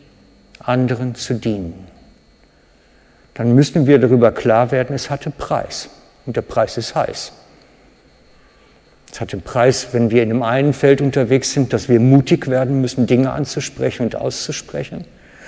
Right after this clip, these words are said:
Oder dass wir die Kraft in uns anfangen, zur Entfaltung zu bringen. Wir werden da Angebote zu haben in nächster Zeit.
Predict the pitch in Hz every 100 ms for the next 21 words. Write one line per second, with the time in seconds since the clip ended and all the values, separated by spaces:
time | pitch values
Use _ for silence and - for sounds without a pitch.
0 | - - - - 123 117 110 - - -
1 | 135 - 135 120 - 135 120 - - 131
2 | 127 123 - - - 147 - 135 135 127
3 | - 127 120 - 131 147 160 147 - 147
4 | 151 151 160 160 - - - _ _ _
5 | _ _ 123 110 131 139 127 127 127 131
6 | 120 127 131 127 - 127 110 101 101 101
7 | 98 - - - - -